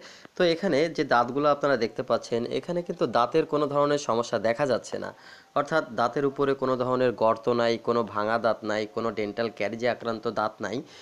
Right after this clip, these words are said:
কিন্তু তারপরেও দেখা যাচ্ছে দাঁতের মধ্য-, আহ, দাঁতের ভিতর দিকটা কিন্তু অনেকটা অংশ মাড়ি ফুলে গেছে।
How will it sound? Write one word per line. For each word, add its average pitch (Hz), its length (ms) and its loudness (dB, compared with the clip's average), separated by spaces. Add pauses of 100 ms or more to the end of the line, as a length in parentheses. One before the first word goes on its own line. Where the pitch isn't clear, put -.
(220)
কিন্তু 175 200 0
তারপরেও 180 460 2
দেখা 139 240 2
যাচ্ছে 131 340 0
দাঁতের 117 480 2
মধ্য-, 113 340 -6
আহ, 107 400 0 (400)
দাঁতের 135 280 2
ভিতর 135 280 0
দিকটা 139 420 0
কিন্তু 139 360 -2 (320)
অনেকটা 165 400 2
অংশ 123 220 0
মাড়ি 117 300 0
ফুলে 151 300 0
গেছে। 95 340 -2